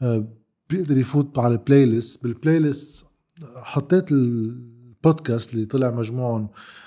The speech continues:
حوالي ستة وتسعين حلقة مصورينها ببلاي ليست لحالها. آه، الكليبس اللي هو مقتطفات من هيدي الحلقات كمان صاروا لحالهم.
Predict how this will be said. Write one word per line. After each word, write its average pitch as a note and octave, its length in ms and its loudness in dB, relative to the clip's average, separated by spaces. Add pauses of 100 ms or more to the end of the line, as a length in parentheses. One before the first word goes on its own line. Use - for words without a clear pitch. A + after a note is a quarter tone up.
(140)
حوالي A#2 580 0
ستة B2+ 360 -2
وتسعين A#2+ 680 0
حلقة C3 680 -2
مصورينها A#2 760 0 (520)
ببلاي C3+ 360 4
ليست B2+ 280 2
لحالها. A2+ 480 -2 (720)
آه، A2 640 -6
الكليبس D3 920 0
اللي A#2+ 200 -4
هو A#2+ 100 2
مقتطفات B2+ 840 0
من A2+ 120 -4
هيدي A2 260 -4
الحلقات B2 640 -4 (400)
كمان B2 280 6
صاروا B2 300 4
لحالهم. A2 560 -2